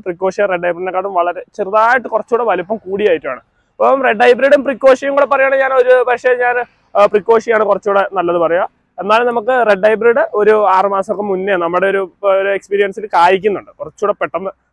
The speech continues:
Red ഹൈബ്രിഡ് കായ്ച്ച് കിട്ടുന്നുണ്ട്. ടേസ്റ്റിലൊന്നും വലിയ വ്യത്യാസമില്ല. ഇനി കൂടുതൽ കായ്ഫലം കിട്ടണം, കുറച്ചുകൂടെ വലിപ്പമുള്ള size എന്നൊക്കെയാണ് പ്രിക്കോഷ്യൻ്റെ എടുക്കുക. കുറച്ചുകൂടെ പെട്ടെന്ന് കായ്ക്കണം എന്നാണ് നമ്മുടെ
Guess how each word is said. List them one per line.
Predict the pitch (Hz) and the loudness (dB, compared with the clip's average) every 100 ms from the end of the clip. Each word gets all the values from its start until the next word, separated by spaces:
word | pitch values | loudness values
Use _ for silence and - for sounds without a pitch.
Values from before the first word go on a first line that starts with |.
| - | -6
Red | 165 170 | 0 2
ഹൈബ്രിഡ് | 175 190 175 | 2 2 2
കായ്ച്ച് | 160 165 196 | 2 2 0
കിട്ടുന്നുണ്ട്. | 165 147 139 196 - _ 196 | -2 -6 -8 -8 -10 _ -2
ടേസ്റ്റിലൊന്നും | 196 196 196 185 | -2 0 -2 -2
വലിയ | 175 170 | -2 -2
വ്യത്യാസമില്ല. | 160 165 160 170 | -2 -2 -4 -4
ഇനി | 185 | -8
കൂടുതൽ | 185 190 190 196 | -6 -4 -2 0
കായ്ഫലം | 185 185 190 196 | 2 2 -2 -4
കിട്ടണം, | 175 170 175 | -6 -6 -8
കുറച്ചുകൂടെ | 170 175 190 175 | -8 -8 -2 0
വലിപ്പമുള്ള | 165 180 190 | 0 -2 -2
size | 185 180 180 | -2 -6 -6
എന്നൊക്കെയാണ് | 202 180 202 190 - | -8 -6 -8 -8 -10
പ്രിക്കോഷ്യൻ്റെ | 196 185 175 185 175 | -6 -6 -4 -4 -6
എടുക്കുക. | 151 160 180 _ _ _ | -4 -4 -4 _ _ _
കുറച്ചുകൂടെ | 175 175 - 190 | -6 -2 0 0
പെട്ടെന്ന് | 170 233 | 0 2
കായ്ക്കണം | 240 196 185 190 | 2 2 2 -2
എന്നാണ് | 185 175 | -2 -4
നമ്മുടെ | 175 175 180 | -4 -2 0